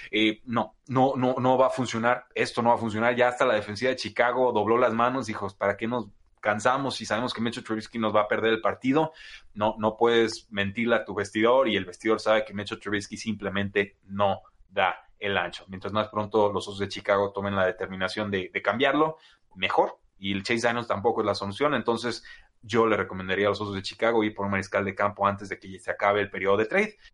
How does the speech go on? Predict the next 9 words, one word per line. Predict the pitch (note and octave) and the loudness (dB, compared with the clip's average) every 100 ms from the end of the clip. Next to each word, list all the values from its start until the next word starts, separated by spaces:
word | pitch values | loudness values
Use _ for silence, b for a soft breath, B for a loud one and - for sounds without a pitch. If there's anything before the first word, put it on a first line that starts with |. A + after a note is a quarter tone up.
| - | -8
y | |
recomendaría | G2+ G2 G2+ G2 G2 G2+ A2 G#2+ A2 - - | -4 -4 -4 -2 -2 0 2 2 0 -4 -2
a | F#2+ | 0
Andy | G2 G#2+ | 2 2
Dalton, | D3+ - A#3+ - _ | 2 0 -10 -18 _
recomendaría | - G2 G2 F#2+ F#2+ G2 G2+ G2 - - | -18 -10 -6 -2 0 2 0 0 -8 -6
a | |
Marcus | F#2+ G2 - G#2 | -2 -2 -2 -2
Mariota, | G#2 B2+ F3 G#3+ A3+ | 0 0 0 -2 -6